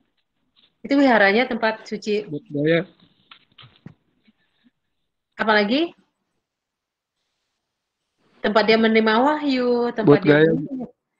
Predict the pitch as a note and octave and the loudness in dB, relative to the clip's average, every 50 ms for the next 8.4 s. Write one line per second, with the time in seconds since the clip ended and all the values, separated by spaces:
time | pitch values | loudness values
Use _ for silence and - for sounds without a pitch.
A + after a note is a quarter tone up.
0 | _ _ _ _ - _ - G#3 G#3 A3+ B3+ D4+ D4+ - A#3+ A#3 A#3+ B3+ D4 F4+ | _ _ _ _ -20 _ -6 0 2 2 2 2 2 0 0 2 2 2 2 0
1 | F#4+ - - - _ _ _ _ _ _ _ _ _ _ _ _ _ _ _ _ | -2 -4 -10 -20 _ _ _ _ _ _ _ _ _ _ _ _ _ _ _ _
2 | - _ _ _ _ _ _ _ _ _ _ _ _ _ _ _ _ _ _ _ | -20 _ _ _ _ _ _ _ _ _ _ _ _ _ _ _ _ _ _ _
3 | _ _ _ _ _ _ _ _ _ _ _ _ _ _ _ _ _ _ _ _ | _ _ _ _ _ _ _ _ _ _ _ _ _ _ _ _ _ _ _ _
4 | - G#3 G#3+ G#3 G3 F#3+ F#3 F#3 F#3+ G3 A3 C#4 D#4+ - - - - _ _ _ | -4 -2 0 2 2 2 2 2 2 2 2 0 -2 -6 -12 -20 -20 _ _ _
5 | _ _ _ _ _ _ A#3 A#3 A#3 B3 A#3+ A3+ A3+ A3 G#3+ G#3 G3 F#3+ F#3+ F#3+ | _ _ _ _ _ _ -2 -2 0 -2 0 0 0 0 0 0 0 -2 -4 -6
6 | - _ - A3 A3+ C4 D#4+ F#4 F4+ - _ _ _ _ _ _ _ _ - F#3+ | -12 _ -4 -2 -2 -2 -4 -6 -8 -14 _ _ _ _ _ _ _ _ -2 0
7 | A3+ A3+ A3+ G3 G3+ G3+ F#3+ F#3 F#3 F#3 G3+ A#3 B3+ G#3+ G#3 G#3 G#3+ G#3 G#3+ G3 | 0 0 0 0 0 2 2 2 2 2 2 0 0 0 -2 -4 -2 0 -2 -2
8 | F#3 F#3+ G#3 A#3+ D4 D#4+ - | 0 0 -2 -2 -4 -4 -8